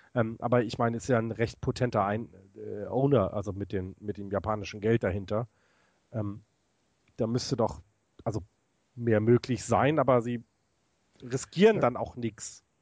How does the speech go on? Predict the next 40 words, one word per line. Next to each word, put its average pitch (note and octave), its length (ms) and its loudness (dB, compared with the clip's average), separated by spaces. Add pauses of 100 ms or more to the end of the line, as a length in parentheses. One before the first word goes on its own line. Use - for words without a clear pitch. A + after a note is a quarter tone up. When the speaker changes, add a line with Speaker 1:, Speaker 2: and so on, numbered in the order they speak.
(140)
Speaker 2:
Sie C3+ 160 8
haben E3+ 140 8
ja F3+ 80 10
jetzt D#3 260 6
den, D3 300 4
den, C3 380 4
äh, B2 580 6
General C3 380 4
Manager A#2+ 440 4
gewechselt. G2+ 640 -2 (300)
Oder A#2 160 6
rausgeschmissen A#2+ 720 0
erstmal, G#2+ 320 -8
man G#2+ 100 -6
weiß A2 180 -4
ja A2 80 -4
nicht, G#2 180 -8
wer A2 60 -6
neu G#2 220 -6
kommt. G#2 260 -10
Da A2+ 60 -6
muss A#2+ 180 0
man B2 120 0
mal A2+ 100 0
schauen, A#2 220 2
was G#2+ 120 -2
dabei G#2+ 260 4
hinkommt. G#2 420 -2
Denn G#2+ 160 4
der B2+ 440 8
hat B2 200 2
zum C3 120 -2
Beispiel A#2+ 360 2
in A2+ 80 0
den A2+ 140 0
Trades C3 400 4
ziemlich C#3+ 260 0
ins C#3 180 -4
Klo C3+ 220 2
gegriffen. B2+ 540 0